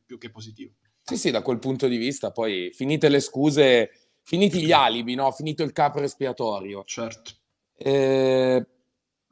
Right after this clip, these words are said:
Speaker 2: ne abbiamo bisogno noi, cioè, nel senso, la nostra tifoseria, non dico noi, toglieremmo di torno quel, quelli del "è colpa di Patatino", vedi? Trovano un altro capro espiatorio. Ecco, quello volevo chiedervi, cioè,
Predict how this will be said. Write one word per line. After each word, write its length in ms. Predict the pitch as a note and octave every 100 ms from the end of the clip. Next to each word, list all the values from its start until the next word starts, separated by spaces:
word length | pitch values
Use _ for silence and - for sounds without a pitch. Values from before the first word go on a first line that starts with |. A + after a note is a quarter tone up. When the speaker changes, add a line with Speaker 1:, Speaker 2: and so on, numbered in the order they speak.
| _ _
Speaker 2:
ne 160 | - G#3
abbiamo 440 | C4 D4+ A3 A#2
bisogno 640 | G#2+ A2+ G2+ G#2 F2+ G2 G2+
noi, 280 | G#2 F2 F2+
cioè, 200 | - A2+
nel 160 | C3+ D3+
senso, 360 | C#3 A2 A2 -
la 120 | D3+
nostra 360 | F#3+ A3+ G3 D#3+
tifoseria, 520 | C3 C3+ A#2+ A2+ A2+
non 120 | C3+
dico 260 | C3 - A2
noi, 280 | G2+ F#2+ _
toglieremmo 560 | - D3 F3 G#3+ G#3+ F3+
di 120 | D#3
torno 380 | G3 G#3 G3 E3
quel, 640 | E3 E3 D#3+ D#3 D3+ -
quelli 260 | - D#3+ D3+
del 260 | C#3 C#3
"è 160 | C#3+ C#3+
colpa 320 | D3+ D3 C#3+
di 100 | C3
Patatino", 500 | C3 A#2+ B2 A#2 A2+
vedi? 320 | C3 A2 A2+ - _ _ -
Trovano 280 | D#3+ E3 E3
un 100 | D#3
altro 360 | D3 C#3+ C#3
capro 260 | A#2+ A#2+ A#2+
espiatorio. 640 | A#2 A#2+ G#2+ G#2 G2 G#2
Ecco, 440 | C#3+ C#3 - A#2+ - - _ _ _
quello 300 | - A#3+ G3+
volevo 280 | C3 B2 A2+
chiedervi, 480 | - A#2 G#2+ G#2 A2+
cioè, 340 | F3 D#3 B2